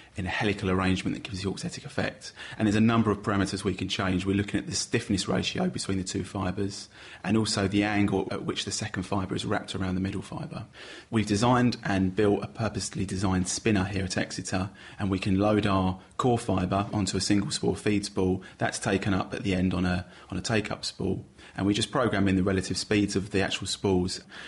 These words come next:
and I will manufacture a yarn, very accurately controlling the, what we call the wrap angle, so how tightly the wrap fibre's wrapped around the core fibre. Then that yarn will then go back to the mechanical testing machine,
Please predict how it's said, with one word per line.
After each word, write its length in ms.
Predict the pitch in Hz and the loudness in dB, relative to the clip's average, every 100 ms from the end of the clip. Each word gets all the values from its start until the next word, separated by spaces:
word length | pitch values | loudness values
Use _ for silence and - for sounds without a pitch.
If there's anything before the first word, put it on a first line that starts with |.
| - - | -8 0
and 100 | 104 | 2
I 80 | |
will 120 | 95 95 | 4 4
manufacture 680 | 101 95 92 95 - - | 4 4 2 -2 -2 0
a 40 | 92 | 0
yarn, 460 | 95 87 90 113 - - | 2 2 2 -2 -6 -2
very 280 | 110 107 | 4 4
accurately 360 | 101 - 104 98 | 4 2 2 2
controlling 440 | 92 95 98 95 | 2 0 2 4
the, 60 | 92 | 4
what 120 | 92 | 2
we 60 | - | -2
call 140 | - | -4
the 80 | 95 | -2
wrap 260 | 98 92 - | -2 -2 -2
angle, 420 | 92 95 92 107 | -2 0 -2 -4
so 140 | - - | -6 -4
how 500 | - 104 95 92 90 - - - - | -2 0 2 0 -2 -10 -14 -16 -8
tightly 440 | - 107 107 92 | -2 2 2 2
the 120 | 98 95 | 2 2
wrap 300 | 101 92 - | 0 -2 -2
fibre's 400 | - 92 120 101 | 0 0 0 -2
wrapped 240 | 101 - | -2 -2
around 180 | 95 92 | 0 0
the 60 | |
core 220 | 95 98 92 | 0 0 0
fibre. 480 | - 95 92 - 113 - - - - | -2 -4 -2 -4 -6 -12 -20 -18 -6
Then 160 | - 104 | 2 4
that 220 | 107 110 | 4 4
yarn 460 | 113 113 95 95 104 | 4 4 4 2 2
will 80 | 104 | 2
then 160 | 98 98 | 4 2
go 120 | 98 | 0
back 280 | - 110 - | 0 -2 -2
to 80 | |
the 60 | 104 | 2
mechanical 400 | 95 101 95 92 | 2 2 -2 -2
testing 340 | - - 104 | -6 -6 -4
machine, 500 | 101 - 95 95 104 | -2 -2 -2 -2 -4